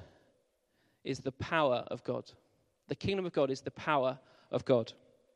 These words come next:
Why do I say that? Well, it's because the Bible, when it talks about the kingdom of God, especially when Jesus talks about the kingdom of God, he's mostly talking about the activity of the king,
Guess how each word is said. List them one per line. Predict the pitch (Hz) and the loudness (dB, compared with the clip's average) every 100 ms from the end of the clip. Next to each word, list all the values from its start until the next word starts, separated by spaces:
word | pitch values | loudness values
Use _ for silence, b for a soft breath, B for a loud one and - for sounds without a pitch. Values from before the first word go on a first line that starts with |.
| _ - | _ 4
Why | 151 180 | 8 8
do | 165 | 6
I | |
say | 156 170 143 | 2 -2 -2
that? | 127 - _ - b b b | -4 -8 _ -20 b b b
Well, | 170 | 2
it's | 165 | 4
because | 185 208 180 | 4 2 2
the | 175 | 4
Bible, | 208 208 185 170 | 8 8 8 4
when | 185 | 2
it | |
talks | 214 208 208 | 0 -2 0
about | 208 | -2
the | 180 | -4
kingdom | - 190 175 | -2 0 0
of | 165 | 2
God, | 175 151 | 2 2
especially | - 202 185 180 | 2 0 2 0
when | 160 | 0
Jesus | - 208 226 190 175 | 0 2 2 2 0
talks | - 180 - | 2 0 0
about | 165 - | -2 -2
the | |
kingdom | - 175 170 156 | -4 -4 -4 -2
of | |
God, | 156 135 | 0 0
he's | 147 147 | 0 -4
mostly | 165 185 214 - 165 | 2 4 4 2 -4
talking | - 170 - 135 131 b b | 0 0 0 -8 -10 b b
about | 135 151 135 | 6 6 6
the | 156 139 | 4 2
activity | - - - 180 160 139 123 123 b b b | 2 0 2 2 0 -2 -4 -6 b b b
of | 139 135 | 2 2
the | 139 | 0
king, | 165 131 117 | 4 4 4